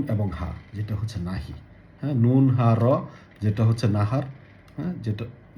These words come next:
নাহি মানে হচ্ছে নেগেটিভ, হ্যাঁ, যে মুনতাহা সোর্স, যেটা হ-, উৎস, মুনতাহা নুন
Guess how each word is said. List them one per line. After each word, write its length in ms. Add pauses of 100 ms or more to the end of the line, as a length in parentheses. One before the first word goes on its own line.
(160)
নাহি 260
মানে 220
হচ্ছে 300
নেগেটিভ, 440 (240)
হ্যাঁ, 160 (520)
যে 140 (320)
মুনতাহা 500 (200)
সোর্স, 280 (920)
যেটা 260
হ-, 180
উৎস, 260 (1040)
মুনতাহা 720 (200)
নুন 300